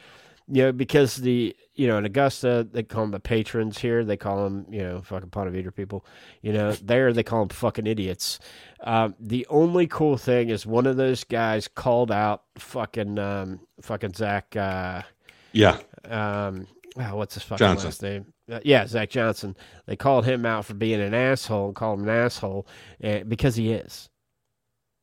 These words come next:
Speaker 1: You, you know, I mean,
Speaker 2: And then he showed him.
Speaker 1: Yeah.
Speaker 2: <laughs> Right?
Speaker 1: You know, so
Speaker 3: Yeah,
Speaker 1: I,
Speaker 3: it was
Speaker 1: I,
Speaker 3: fun.
Speaker 1: I thought
Speaker 3: I
Speaker 1: it
Speaker 3: loved to
Speaker 1: was
Speaker 3: see the crowd, though.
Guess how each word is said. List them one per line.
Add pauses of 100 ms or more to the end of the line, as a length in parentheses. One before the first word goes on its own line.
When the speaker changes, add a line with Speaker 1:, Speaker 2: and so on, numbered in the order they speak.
(380)
Speaker 1:
You,
you
know,
I
mean,
Speaker 2:
And
then
he
showed
him. (640)
Speaker 1:
Yeah.
Speaker 2:
<laughs>
Right? (1700)
Speaker 1:
You
know, (160)
so (1080)
Speaker 3:
Yeah,
Speaker 1:
I,
Speaker 3:
it
was
Speaker 1:
I,
Speaker 3:
fun.
Speaker 1:
I
thought
Speaker 3:
I
Speaker 1:
it
Speaker 3:
loved
to
Speaker 1:
was
Speaker 3:
see
the
crowd,
though.